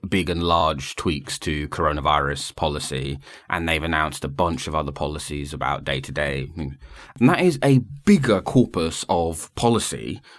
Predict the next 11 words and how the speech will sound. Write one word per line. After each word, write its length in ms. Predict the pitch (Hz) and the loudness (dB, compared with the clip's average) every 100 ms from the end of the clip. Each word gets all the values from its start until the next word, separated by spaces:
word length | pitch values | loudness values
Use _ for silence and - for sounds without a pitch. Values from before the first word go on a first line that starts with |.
| _ | _
than, 540 | - 92 92 90 90 - | 0 2 2 -2 -2 0
uh, 220 | 98 90 | 0 0
Jeremy 340 | 87 98 95 | 2 2 2
Corbyn 300 | 92 101 90 | 0 -2 0
had 180 | 85 87 | 0 -2
announced, 540 | 90 85 82 78 - - 107 | 0 -2 -2 -4 -8 -6 -4
um, 220 | 90 90 | -2 2
by 240 | 104 101 | 4 4
the 180 | 95 98 | 2 0
end 320 | 107 104 92 | 4 4 4
of 400 | 87 85 78 - | 4 2 0 -6